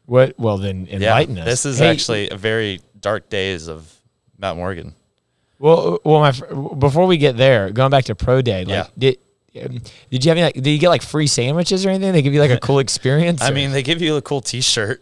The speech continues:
Speaker 2: <laughs> That's about it. You get a cool T-shirt and cool cleats. That's about it.
Speaker 1: Huh.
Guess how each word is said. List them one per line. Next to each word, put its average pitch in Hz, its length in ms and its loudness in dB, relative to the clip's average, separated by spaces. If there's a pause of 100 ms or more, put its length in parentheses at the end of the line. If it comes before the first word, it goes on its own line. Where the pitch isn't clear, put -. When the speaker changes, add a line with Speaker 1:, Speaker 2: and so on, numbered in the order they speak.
(100)
Speaker 2:
<laughs> - 80 -20
That's - 260 -8
about 139 340 4
it. - 380 0
You 147 100 -2
get 147 140 2
a 147 40 -4
cool 147 200 -8
T-shirt 135 460 -6
and 110 120 -10
cool 123 180 -10
cleats. - 600 -12 (460)
That's 135 140 -8
about 127 180 6
it. 98 200 0 (440)
Speaker 1:
Huh. 143 220 -2